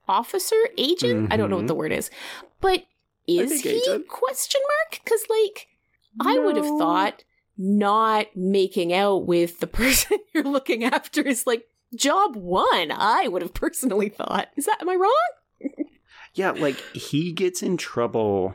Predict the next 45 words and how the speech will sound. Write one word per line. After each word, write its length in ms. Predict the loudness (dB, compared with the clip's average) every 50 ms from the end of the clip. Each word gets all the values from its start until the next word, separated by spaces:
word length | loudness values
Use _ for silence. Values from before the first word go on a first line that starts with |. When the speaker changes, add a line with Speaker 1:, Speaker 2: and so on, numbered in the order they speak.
| -6 -4
Speaker 2:
not 380 | -2 0 0 0 0 -2 -2
for 160 | -2 -2 -4
kissing 400 | -4 -2 -4 -4 -2 -2 -2 -2
her 480 | -2 -2 -2 0 0 2 2 2 0 -2 -2
or 480 | -2 -2 0 2 2 2 2 0 0
running 360 | -2 -2 -2 -2 -2 0 0 0
away 380 | 0 0 0 0 0 0 0
and 120 | 0 0 -2
having 280 | -2 -2 -2 -2 -2
this 160 | -2 -4 -4
kind 180 | -6 -6 -6 -6
of 80 | -6 -8
perfect 600 | -8 -6 -6 -6 -4 -4 -6 -6 -6 -8 -8 -4
date 580 | -2 -2 -2 -4 -6 -10 -10 -10 -10 -10 -12 -14 _ _ -6
afternoon 720 | -6 -4 -4 -4 -6 -6 -6 -4 -2 -2 0 0 0 0 0
with 200 | 0 -2 -2 -4
her 180 | -4 -4 -4
where 180 | -2 -2 -4 -4
he 120 | -4 -4
takes 280 | -4 -4 -6 -6 -6 -4
her 100 | -4 -4
to 100 | -4 -4
the 100 | -6 -8
movies 600 | -8 -6 -2 -2 0 0 0 0 0 0 0 -2 -4
and 100 | -4 -4
they 120 | -4 -4
get 140 | -4 -6 -4
to 60 | -4
have 240 | -4 -4 -4 -6 -6
pizza 420 | -8 -8 -8 -8 -8 -6 -4 -2 -2
and 280 | -2 -2 -2 -4 -4
so 240 | -4 -4 -2 -2 -2
on. 200 | -2 -2 -2 -4 -6 -10 -18 -18 -20 -20 -20 -14 _ -4
I 80 | -2
mean, 200 | 0 0 0 0
we 120 | 0 0 0
very 260 | 0 0 0 0 0
much 240 | 0 -2 -2 -2 -4
get 200 | -6 -6 -4 -2
the 340 | -2 0 0 0 -2 -4 -6 -8
impression 680 | -10 -10 -10 -10 -8 -4 -4 -4 -4 -4 -4 -4 -4
that 180 | -4 -4 -6
he 240 | -8 -10 -10 -8 -6
was 280 | -6 -4 -6 -6 -8 -10
told 760 | -12 -14 -8 -6 -4 -4 -2 -2 -2 -2 -2 -2 -4 -4 -6